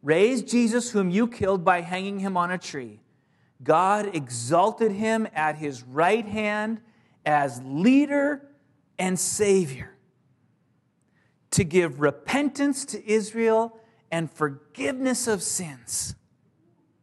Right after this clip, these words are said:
And we are witnesses to these things." We've seen the word. We've seen the word and the power of the word.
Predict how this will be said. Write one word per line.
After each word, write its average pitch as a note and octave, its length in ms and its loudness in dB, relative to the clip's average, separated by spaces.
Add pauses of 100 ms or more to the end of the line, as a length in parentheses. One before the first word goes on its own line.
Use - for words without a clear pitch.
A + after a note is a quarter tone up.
(1400)
And F#3 320 -2
we D4 280 4
are B3+ 140 2
witnesses A3+ 720 0
to A3 140 0
these A3 280 -6
things." G#3 720 -10 (1200)
We've D4+ 200 -4
seen D4+ 340 -8
the C#4+ 80 0
word. D4 460 -6
We've A#3+ 180 -4
seen D4 300 -6
the D4 80 -2
word C#4 280 -4
and A#3+ 120 -4
the - 40 -10
power A#3 380 -6
of A#3 80 -8
the A3+ 60 -10
word. G#3+ 400 -12